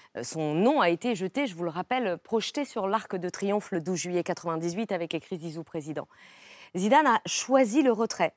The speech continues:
En revanche, il a fait beaucoup de politique, notamment en exigeant de ses enfants qu'ils jouent dans les sélections françaises. La vérité, c'est que les enfants de Zidane sont nés en Espagne pour quasiment, euh, les quatre,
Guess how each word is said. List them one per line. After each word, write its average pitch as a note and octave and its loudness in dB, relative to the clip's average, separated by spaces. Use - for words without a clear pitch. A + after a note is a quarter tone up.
En A3 8
revanche, C4+ 2
il G3 0
a F#3 2
fait A#3+ -2
beaucoup G#3 -4
de G3 -6
politique, F#3+ -2
notamment F#3+ 2
en F#3 4
exigeant F#3+ 0
de G3 0
ses F3 -2
enfants F#3 -2
qu'ils E3+ -6
jouent G3 -4
dans F3 -2
les E3 0
sélections E3 -6
françaises. G#3+ -2
La E3 0
vérité, D#3 -2
c'est D#3 -6
que - -12
les D3 -4
enfants D#3+ -6
de E3 -4
Zidane F3+ 0
sont D3 -6
nés E3+ 4
en F3+ 4
Espagne F#3 0
pour B2 -8
quasiment, D3 2
euh, A#2+ 0
les C3+ 0
quatre, E3+ 4